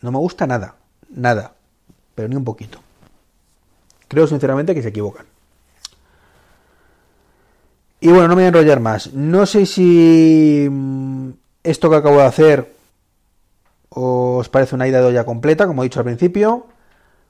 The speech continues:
¿Os parece curioso? ¿Tenéis otras ideas de un frigorífico inteligente? Si queréis que lo haga con otros electrodomésticos.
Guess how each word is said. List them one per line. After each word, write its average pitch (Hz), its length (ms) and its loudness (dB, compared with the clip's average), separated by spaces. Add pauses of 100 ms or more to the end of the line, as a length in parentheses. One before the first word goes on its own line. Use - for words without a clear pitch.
(160)
¿Os - 120 -6
parece 143 280 -2
curioso? 175 640 -2 (520)
¿Tenéis 143 260 -4
otras 139 260 -8
ideas 151 400 2
de 127 220 -4
un 123 120 -8
frigorífico 127 400 -6
inteligente? 175 680 -6 (800)
Si - 260 -8
queréis 143 340 -2
que 139 140 -4
lo 131 160 0
haga 123 500 0
con 127 120 -6
otros 127 220 -8
electrodomésticos. 151 960 -6